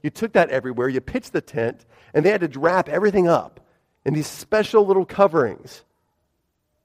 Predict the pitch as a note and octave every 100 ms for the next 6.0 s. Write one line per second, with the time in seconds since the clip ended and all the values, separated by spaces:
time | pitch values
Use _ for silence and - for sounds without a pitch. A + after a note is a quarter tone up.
0 | _ - - E3 F#3+ G#3 - C#3 - A#2
1 | A2 B2+ A#2+ G#2 - _ _ _ _ _
2 | _ _ _ _ - G#2 - G2 G2+ -
3 | - C3+ A#2+ - _ _ _ _ _ _
4 | _ _ - B2 D3 F3 F3+ - _ _
5 | - D#3 C#3+ D3+ C#3+ C#3 - D3 E3+